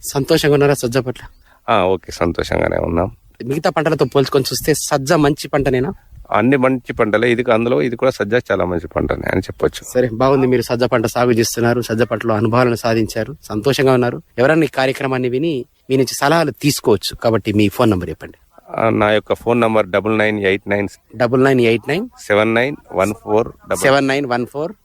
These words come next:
Speaker 2: డబల్ త్రీ.
Speaker 1: డబల్ త్రీ. Thank you అండి.
Speaker 2: Thank you.
Speaker 1: మీరు ఇప్పటిదాకా సజ్జ పంట సాగులో అనుభవాలు ఈ అంశం గురించి నిర్మల్ జిల్లా సోన్ మండలం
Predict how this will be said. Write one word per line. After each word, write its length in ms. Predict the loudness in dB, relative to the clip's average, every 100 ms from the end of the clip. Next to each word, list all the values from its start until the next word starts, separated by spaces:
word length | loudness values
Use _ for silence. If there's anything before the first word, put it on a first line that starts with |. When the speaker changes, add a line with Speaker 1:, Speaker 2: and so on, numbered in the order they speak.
| _
Speaker 2:
డబల్ 260 | 0 2 0
త్రీ. 200 | -4 -10 -10 -6
Speaker 1:
డబల్ 220 | -4 -4
త్రీ. 160 | -6
Thank 460 | -16 _ _ -2 -2
you 80 | -4
అండి. 140 | -14
Speaker 2:
Thank 400 | -20 _ -4 -4
you. 120 | -10 _ _ _ _ _
Speaker 1:
మీరు 100 | -2
ఇప్పటిదాకా 520 | 0 2 2 0 -2 -4 _ -6
సజ్జ 320 | -2 0 0
పంట 280 | 0 0 0
సాగులో 500 | 0 0 2 2 2
అనుభవాలు 720 | 2 0 2 2 0 -2 -8 _ 0
ఈ 100 | 0
అంశం 280 | 2 2 2
గురించి 440 | 2 0 -2 -2 -12 _ 0
నిర్మల్ 300 | 2 4 2
జిల్లా 360 | 2 2 2 0
సోన్ 280 | 2 2
మండలం 460 | 4 2 4 2